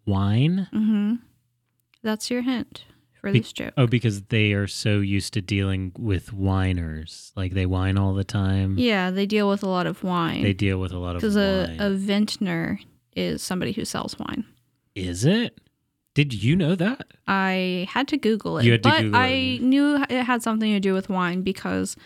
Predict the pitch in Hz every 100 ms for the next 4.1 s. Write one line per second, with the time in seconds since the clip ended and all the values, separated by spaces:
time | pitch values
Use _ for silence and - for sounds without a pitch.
0 | - 92 98 98 98 95 92 92 87 87
1 | 95 - - 240 - 214 233 247 190 -
2 | - _ _ _ _ _ _ 92 92 92
3 | 85 87 202 196 190 208 196 - 233 240